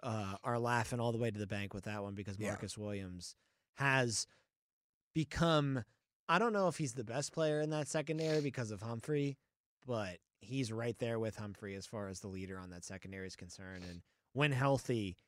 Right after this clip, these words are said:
Speaker 1: he factors into maybe the best secondary in all of football in Baltimore.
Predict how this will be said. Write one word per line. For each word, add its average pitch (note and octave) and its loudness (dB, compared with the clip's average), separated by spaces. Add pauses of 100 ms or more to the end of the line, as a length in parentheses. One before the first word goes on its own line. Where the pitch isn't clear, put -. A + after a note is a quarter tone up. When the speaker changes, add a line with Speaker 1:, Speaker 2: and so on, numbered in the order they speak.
(120)
Speaker 1:
he A#2+ 2
factors G#2+ -4
into G2+ -2
maybe G#2+ -2
the F#2+ -4
best G2 -4
secondary F2 -6
in E2 -8
all C#2 -10
of E2 -18
football A#1 -12
in A#1+ -20
Baltimore. A1+ -20